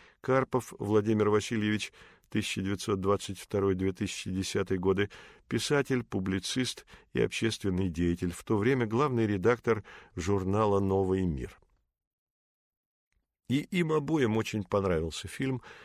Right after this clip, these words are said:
они написали два письма в его поддержку. Когда я принёс эти письма Яковлеву, тот сказал: "Вот это ты правильно сделал, молодец". Стаднюк как писатель — это же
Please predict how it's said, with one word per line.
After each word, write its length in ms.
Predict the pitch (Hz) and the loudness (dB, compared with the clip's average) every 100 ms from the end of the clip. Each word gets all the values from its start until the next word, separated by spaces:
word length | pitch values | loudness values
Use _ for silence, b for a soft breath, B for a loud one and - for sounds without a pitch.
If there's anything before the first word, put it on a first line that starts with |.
| B - | B -2
они 240 | 127 135 | 0 2
написали 540 | 101 90 95 117 98 | 0 0 -2 2 2
два 240 | 90 98 127 | 0 0 0
письма 460 | - 107 - 127 | 0 -6 -2 -2
в 40 | 107 | -2
его 320 | 85 95 104 | -4 -2 -4
поддержку. 760 | - 87 71 - - - - B B B B B - | -2 -4 -4 -12 -10 -14 -18 B B B B B -4
Когда 280 | 120 123 | -2 4
я 140 | 127 120 | 6 6
принёс 420 | 120 117 120 - | 4 4 4 2
эти 260 | - 117 120 | 0 0 0
письма 380 | - 127 - 123 | -2 -2 2 2
Яковлеву, 640 | 151 127 110 101 101 98 | 2 2 2 4 2 2
тот 260 | - 135 - | 2 0 2
сказал: 480 | 131 113 113 101 | 2 6 6 6
"Вот 280 | 92 120 143 _ - | 2 -2 -2 _ 0
это 320 | 131 - 113 | 0 0 -6
ты 220 | _ 117 | _ -4
правильно 580 | - 98 95 92 90 90 | 0 2 4 4 2 -2
сделал, 500 | 85 95 95 90 90 | -4 -6 -4 -2 -2
молодец". 720 | 107 113 90 64 - - - _ _ _ _ _ _ _ _ _ _ _ | 0 0 -2 -4 -12 -12 -16 _ _ _ _ _ _ _ _ _ _ _
Стаднюк 600 | - - 113 131 160 135 | -8 2 2 4 2 0
как 240 | - 135 - | 0 0 2
писатель — 720 | - 123 170 160 - 110 92 b b b b - | -4 -2 2 2 4 2 2 b b b b -6
это 260 | 117 127 | -2 -2
же 220 | 107 120 | 2 0